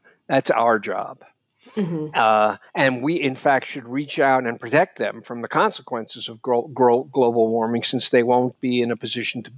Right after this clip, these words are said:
Speaker 1: protect. They won't have the resources to protect themselves. So, you
Speaker 2: Because
Speaker 1: know
Speaker 2: of our imperialism.
Speaker 1: Correct. So you can't say, "Okay, listen, we're all equal, and therefore we all bear an equal responsibility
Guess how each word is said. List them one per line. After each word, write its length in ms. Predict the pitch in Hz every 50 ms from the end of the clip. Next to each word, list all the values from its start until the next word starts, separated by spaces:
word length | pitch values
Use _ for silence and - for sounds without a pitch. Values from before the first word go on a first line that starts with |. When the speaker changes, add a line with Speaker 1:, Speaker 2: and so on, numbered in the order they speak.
| - _ _ _ _
Speaker 1:
protect. 340 | - 117 - 123 113 - -
They 120 | 131 127
won't 200 | 131 143 139 131
have 120 | 135 120
the 80 | 113 117
resources 720 | 117 127 127 117 - - 107 117 117 - - 107 - - - - - - _ -
to 80 | -
protect 320 | - - - 127 110 - -
themselves. 600 | 117 110 101 - - - 104 - - - - -
So, 20 | - - - - - - - -
you 80 | 254 247
Speaker 2:
Because 260 | 170 254 269 262 226
Speaker 1:
know 60 | 208
Speaker 2:
of 60 | 202
our 160 | 214 208 202
imperialism. 760 | 208 202 196 - 262 254 240 220 208 190 180 175 175 160 185 - - _ _
Speaker 1:
Correct. 340 | - - 240 269 240 143 -
So 140 | - - 214
you 180 | 196 185 190
can't 360 | - - - 262 254 247 233 -
say, 400 | - - - 220 208 190 190 190
"Okay, 400 | 185 202 220 220 - 190 170 175
listen, 360 | 185 214 190 - 175 160 151
we're 200 | 139 143 151 -
all 360 | 175 185 214 220 220 220 208 -
equal, 540 | 214 208 214 208 - 165 151 143 143 156 151
and 180 | 160 147 143
therefore 520 | 147 165 175 175 - - - 170 160 151 139
we 160 | 139 143 147
all 300 | 147 151 151 156 156 156
bear 320 | 143 139 151 151 143 135
an 80 | 139 135
equal 440 | 135 131 131 131 - - 139 127 117
responsibility 1300 | 120 120 117 - - 139 117 120 120 - - 131 123 160 202 202 156 123 113 117 117 117 123 143 143